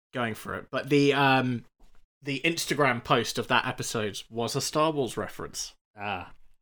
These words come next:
Speaker 2: maybe that's why
Speaker 1: So
Speaker 2: I'm getting confused.
Speaker 1: It does. It also means I have to come up with something different for this one. I can't just go the,
Speaker 2: <laughs>
Speaker 1: I can't go the easy fucking yellow outline.
Speaker 2: Ah. Um,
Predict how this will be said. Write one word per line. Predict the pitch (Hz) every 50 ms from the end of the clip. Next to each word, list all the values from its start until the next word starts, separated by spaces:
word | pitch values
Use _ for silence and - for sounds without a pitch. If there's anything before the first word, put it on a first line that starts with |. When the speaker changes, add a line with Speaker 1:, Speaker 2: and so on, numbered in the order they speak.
| _ _
Speaker 2:
maybe | 104 101 98 101
that's | 104 98 - -
why | - 123
Speaker 1:
So | 117
Speaker 2:
I'm | 113 110
getting | 101 95 98
confused. | - - 95 - - 98 95 90 87 87 - - - _ _ _ _ _ _ _ _
Speaker 1:
It | 175 170 143
does. | 214 226 208 156
It | 160
also | 165 185 180 190 180
means | 175 165 143 151
I |
have | 147 139
to | - -
come | - - 147 143
up | - -
with | 127 -
something | 147 131 - 131 120
different | - 139 123 - 131 -
for | - 127
this | 120 139 135 - -
one. | 113 95 - - - - - - - -
I | 123
can't | - - 165 143 -
just | 151 143 -
go | 143 143 135
the, | 127 127 135 143 - 113 107 - -
Speaker 2:
<laughs> | - - - -
Speaker 1:
I | 139
can't | 135 - 185 165 160 156
go | 156 151 143
the | 135 147 151 - -
easy | 151 156 151 147 139 123 131 135 131 127 127 120
fucking | - - 147 135 - 135
yellow | 127 131 139 135 135 131 131 131
outline. | 131 143 143 - 135 117 101 95 90 - - 98
Speaker 2:
Ah. | 92 90 85 - - _ _ _ _ _ _ _ _ _ _ _ _ _ _ _ -
Um, | 123 127 127 127 123 123 123 123 127 -